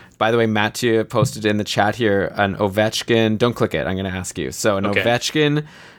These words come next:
Speaker 1: Young Guns, P S A, or no, B G S nine, high
Speaker 2: Mm.
Speaker 1: gloss. I don't know. Like,
Speaker 2: Ooh.
Speaker 1: so how rare is a high gloss here?
Speaker 2: High gloss? I forget offhand, but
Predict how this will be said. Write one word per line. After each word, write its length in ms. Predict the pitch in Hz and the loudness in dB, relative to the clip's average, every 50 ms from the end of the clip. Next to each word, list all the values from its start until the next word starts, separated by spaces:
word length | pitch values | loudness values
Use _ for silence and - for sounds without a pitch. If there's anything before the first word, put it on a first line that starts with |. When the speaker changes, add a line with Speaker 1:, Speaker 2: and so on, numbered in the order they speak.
| - | -12
Speaker 1:
Young 380 | - 104 107 113 120 131 139 131 | -6 0 2 2 4 4 2 2
Guns, 500 | 131 131 123 117 117 117 117 117 - - | 2 2 4 4 2 2 2 0 -2 -4
P 240 | - - 123 120 127 | -6 -2 0 2 2
S 180 | 131 131 - 139 | 2 2 2 2
A, 220 | 123 120 117 - - | 4 4 2 2 2
or 60 | 123 | 2
no, 100 | 107 98 | 2 2
B 220 | 90 90 113 123 131 | 0 2 2 2 2
G 240 | 123 131 135 131 123 | 2 2 2 4 4
S 240 | 120 117 113 - 123 | 4 2 2 0 0
nine, 580 | 110 107 104 104 104 104 110 123 147 175 214 - - - - - | 2 2 2 2 2 2 2 2 2 0 -2 -4 -10 -20 -20 -20
high 440 | - - - 127 117 117 120 123 123 | -16 -8 0 2 4 4 4 4 2
Speaker 2:
Mm. 60 | 117 | 2
Speaker 1:
gloss. 600 | - 110 104 101 95 85 76 - - - - - - - - - | 0 0 2 2 2 2 0 -4 -6 -6 -6 -6 -8 -14 -12 -6
I 40 | 107 | -2
don't 120 | 110 117 | 0 2
know. 100 | 113 110 | 4 4
Like, 120 | 107 104 - | 2 2 0
Speaker 2:
Ooh. 40 | - | 0
Speaker 1:
so 80 | 127 | 0
how 100 | 123 147 | 2 2
rare 240 | 147 127 123 113 110 | 2 4 2 2 2
is 80 | 107 98 | 0 -2
a 60 | 104 95 | -6 -4
high 200 | 104 104 104 98 | -2 -4 -4 -2
gloss 460 | - 101 92 80 76 76 - - - | -2 -4 -4 -4 -6 -10 -14 -14 -10
here? 360 | - 87 60 55 55 - 131 - - - - - - | -8 -8 -8 -8 -10 -12 -14 -18 -20 -20 -20 -20 -20
Speaker 2:
High 340 | - - - 98 95 107 117 | -12 -4 -2 -2 0 0 0
gloss? 500 | 127 135 147 160 165 165 160 - - - - - - | 0 2 2 2 2 0 -2 -4 -8 -10 -10 -10 -4
I 240 | 95 95 95 90 | -2 0 0 0
forget 540 | 87 - - 95 - - 90 85 85 85 - - | -2 -4 -8 -10 -6 -4 -2 -2 -2 -4 -6 -6
offhand, 680 | 92 85 85 - - - - 87 85 85 85 82 78 | -4 -4 -4 -4 -6 -6 -4 -4 -2 -2 -4 -6 -2
but 200 | - 95 92 - | 0 0 0 0